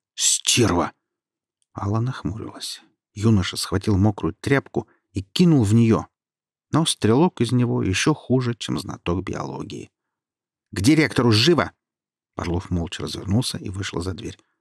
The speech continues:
Из коридора послышались маты и угрозы в сторону учительницы. «Люблю эту школу», прошептала девушка, открывая учебник на новой странице.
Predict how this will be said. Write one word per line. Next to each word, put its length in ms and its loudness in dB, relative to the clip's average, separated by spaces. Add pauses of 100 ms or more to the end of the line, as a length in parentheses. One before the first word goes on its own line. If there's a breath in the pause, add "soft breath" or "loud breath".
(260)
Из 140 -8
коридора 380 -2
послышались 600 -6
маты 320 0
и 160 -6
угрозы 440 -2
в 80 -6
сторону 400 -6
учительницы. 680 -12 (1800)
«Люблю 460 -6
эту 220 -12
школу», 560 -8 (520 loud breath)
прошептала 560 -4
девушка, 500 -2
открывая 400 -2
учебник 540 -2
на 120 0
новой 220 -6
странице. 580 -8